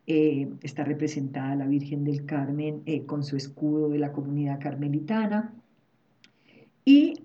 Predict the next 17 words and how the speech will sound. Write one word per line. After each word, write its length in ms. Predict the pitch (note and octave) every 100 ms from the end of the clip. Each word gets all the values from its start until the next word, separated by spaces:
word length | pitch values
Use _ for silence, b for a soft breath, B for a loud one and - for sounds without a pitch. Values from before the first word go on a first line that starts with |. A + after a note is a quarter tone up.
| -
algo 300 | B3+ C4 D4+
que 120 | B3
caracteriza, 1300 | A#3+ G3 F#3 - F3+ E3+ F#3+ G3 - A3 G#3 G3 -
entre, 420 | E3 C#3 C#3 A2+ -
entre 320 | C#3 B2+ C#3
mucha, 800 | F3 A#3 A#3 A#3 A3 G#3 F#3 F3+
muchas 480 | F3 F#3 F#3+ F3 -
riquezas 460 | D#3+ D3+ D#3 D#3+ -
que 120 | D#3
tiene 560 | D3+ D3 D3 D3+ - - -
el 80 | E3+
Santuario 500 | F3 D3+ D#3 D3+ E3
del 160 | D#3+
Carmen, 380 | D#3 D#3+ D#3+ E3+
son 160 | - A3
sus 320 | A3 C4+ A#3+
vitrales. 720 | G3 F#3 G#3+ F3+ C3+ - -